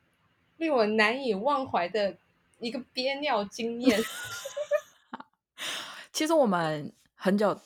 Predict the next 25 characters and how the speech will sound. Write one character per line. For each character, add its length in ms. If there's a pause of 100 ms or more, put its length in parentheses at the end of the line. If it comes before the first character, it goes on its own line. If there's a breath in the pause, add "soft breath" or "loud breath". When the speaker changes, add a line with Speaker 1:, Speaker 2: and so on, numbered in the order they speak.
Speaker 2:
刚 520
开 340
始 560
决 200
定 140
要 100
录 140
podcast 500
之 120
前， 180
其 140
实 80
我 80
们 120
就 140
有 140
讲 260
说 160
这 180
个 120
我 40
们 140
绝 140
对 100
要 140